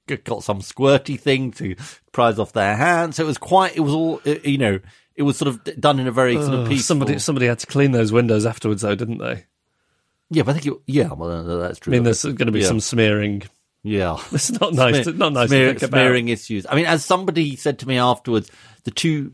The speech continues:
Speaker 1: conclusions I draw from the protest, one of my fellow Labour M Ps, Pat McFadden, he said, "Well, two conclusions. One, Peter Kyle, who was doing the speech,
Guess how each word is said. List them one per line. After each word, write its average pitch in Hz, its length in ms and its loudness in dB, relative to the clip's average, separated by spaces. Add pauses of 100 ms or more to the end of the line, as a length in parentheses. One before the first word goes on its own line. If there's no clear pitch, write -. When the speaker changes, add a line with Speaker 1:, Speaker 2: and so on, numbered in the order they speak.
(340)
Speaker 1:
conclusions 113 420 0
I 113 140 4
draw 113 240 2
from 113 140 -10
the 101 60 -6
protest, 95 220 -2
one 110 120 0
of 101 60 -2
my 101 80 -2
fellow 107 220 0
Labour 98 280 2
M 90 100 -2
Ps, 98 160 -2
Pat 98 200 -4
McFadden, 98 440 0
he 98 100 0
said, 101 220 -2
"Well, 113 240 -6 (180)
two 156 140 2
conclusions. 110 400 0
One, 120 240 2
Peter 107 240 -4
Kyle, 104 320 2
who 90 60 0
was 90 100 -2
doing 90 220 -2
the 90 60 -8
speech, 107 280 0